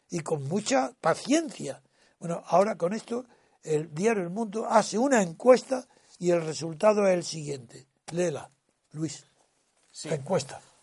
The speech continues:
Speaker 2: El cincuenta y cuatro coma uno por ciento dicen que sí,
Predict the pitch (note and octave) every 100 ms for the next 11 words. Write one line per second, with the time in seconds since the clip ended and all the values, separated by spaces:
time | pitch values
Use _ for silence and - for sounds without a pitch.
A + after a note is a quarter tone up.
0 | _ _ _ - _ _ _ _ _ -
1 | D3 C3 - - - D3+ C#3+ C#3 C#3 C3+
2 | F3+ F3+ D3 C3+ D3 F3+ D#3 C3+ C3+ E3+
3 | F#3+ G3 F#3+ - C#3+ C#3+ F3+ E3+ A#2 -
4 | A#2